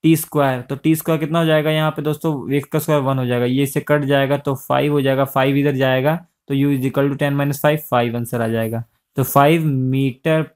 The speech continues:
per second आंसर आ जाएगा इसका। तो इनिशियल वेलोसिटी कितनी आ जाएगी? U is equal to five meter per second, अ, five meter per second, meter per second,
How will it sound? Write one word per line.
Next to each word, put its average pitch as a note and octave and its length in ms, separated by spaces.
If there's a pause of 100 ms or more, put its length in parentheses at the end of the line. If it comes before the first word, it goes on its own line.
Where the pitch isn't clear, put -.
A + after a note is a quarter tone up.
per C#3 280
second B2 240
आंसर A#2 300
आ A2 60
जाएगा A2+ 220
इसका। A2+ 320 (380)
तो C#3 80
इनिशियल C#3 300
वेलोसिटी D3 280
कितनी D3 180
आ D#3+ 40
जाएगी? D#3 300
U D#3+ 240 (240)
is C3+ 160
equal C#3 200
to D#3 60 (100)
five C3 240
meter D3 220 (100)
per A#2 200
second, A#2 320 (200)
अ, C3 180 (280)
five C#3+ 280
meter D#3 160 (100)
per B2 100
second, A#2 340
meter C#3 260
per D3 100
second, D#3 320